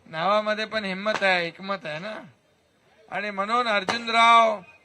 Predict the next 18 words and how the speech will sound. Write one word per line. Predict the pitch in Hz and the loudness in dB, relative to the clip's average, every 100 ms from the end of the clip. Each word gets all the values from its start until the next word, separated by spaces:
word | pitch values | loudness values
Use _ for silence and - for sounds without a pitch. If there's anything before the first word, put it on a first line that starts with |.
| _ _ | _ _
नेहमी | 165 185 214 240 240 196 127 - _ _ - | -6 -2 -2 0 -2 -2 -6 -18 _ _ -8
सर्वसामान्य | 208 226 233 220 208 214 226 226 226 | -2 -2 -2 -4 -2 0 -2 -2 -4
माणसाच्या | 208 202 196 220 226 | -4 -4 -8 -4 -4
पाठीशी | 226 196 214 214 220 | 0 -2 -2 -10 -10
उभे | 208 214 | -6 -2
राहिलेले | 202 190 196 196 | 2 2 0 0
आहेत. | 180 139 - _ _ _ _ | 0 -2 -8 _ _ _ _
आणि | 160 196 | -4 -4
म्हणूनच | 208 208 226 247 254 - | -2 -2 0 2 2 -2
मी | 196 214 | -12 -10
त्यांचं | 214 214 208 | -6 -6 -6
मनापासून | 220 202 220 214 208 220 | -6 -4 -2 -2 -6 -6
अभिनंदन | 202 202 226 233 233 | -8 -6 -8 -8 -10
करतो | 226 214 185 190 165 139 _ _ _ | -6 -6 -4 -6 -6 -10 _ _ _
की | - 226 | -6 -2
हे | 240 233 | 0 -2
पाठपुरावा | 220 214 208 - 220 240 240 240 | -2 -4 -4 -6 0 2 2 0
करून | - 220 240 220 | -4 -6 -4 -6